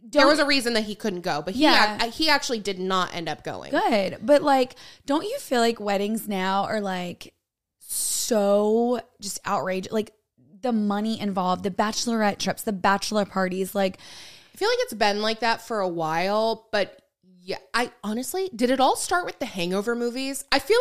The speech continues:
Speaker 1: like that's
Speaker 2: Probably.
Speaker 1: what really kicked it off. Like, all of a sudden it was, like, the thing to do to take these, like, outlandish trips. Everybody saw those movies and was like,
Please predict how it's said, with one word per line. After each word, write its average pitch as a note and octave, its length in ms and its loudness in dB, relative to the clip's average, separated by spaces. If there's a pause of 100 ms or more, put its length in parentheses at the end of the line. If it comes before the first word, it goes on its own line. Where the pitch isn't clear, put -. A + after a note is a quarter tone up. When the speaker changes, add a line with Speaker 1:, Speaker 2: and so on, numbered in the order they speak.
(160)
Speaker 1:
like - 80 -16
that's G#3+ 240 6
Speaker 2:
Probably. B3+ 260 6
Speaker 1:
what G#3+ 40 6
really A#3+ 240 8
kicked A#3 280 2
it G3+ 80 2
off. G3 240 4
Like, G3 160 -2
all A3+ 160 2
of B3+ 80 -2
a C4 60 0
sudden A#3+ 320 -2
it F3+ 80 -2
was, - 120 -6
like, G3 280 -2 (480)
the G#3+ 160 -2
thing A3 340 0
to G#3+ 100 -4
do G#3+ 200 -4
to F#3+ 80 -4
take G3+ 240 -6
these, G#3 180 -6
like, F#3 320 -2
outlandish G3+ 380 -2
trips. - 260 -2
Everybody A#3+ 320 0
saw A3+ 160 2
those G#3+ 240 -2
movies A3 260 -4
and G#3 120 -4
was F#3 120 -10
like, F#3+ 240 -6